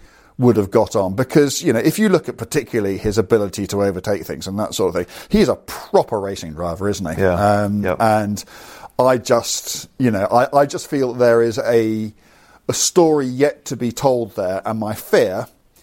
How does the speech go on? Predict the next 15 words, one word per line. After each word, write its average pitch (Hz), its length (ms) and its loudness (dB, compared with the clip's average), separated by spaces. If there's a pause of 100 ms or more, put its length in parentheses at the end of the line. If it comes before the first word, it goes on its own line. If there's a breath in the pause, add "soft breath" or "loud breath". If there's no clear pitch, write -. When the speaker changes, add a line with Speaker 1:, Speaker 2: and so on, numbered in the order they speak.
(300 soft breath)
Speaker 1:
is 120 140 2
that 120 100 -2
he's 110 120 -4
not 123 120 -2
gonna 113 160 -6
get 110 160 -6
to - 80 -14
tell 101 160 -2
it. - 120 -10 (240)
Um, 107 300 -2
I 110 60 -2
really 117 320 2
hope 110 180 -6
I'm 101 160 -10
wrong. 90 180 -8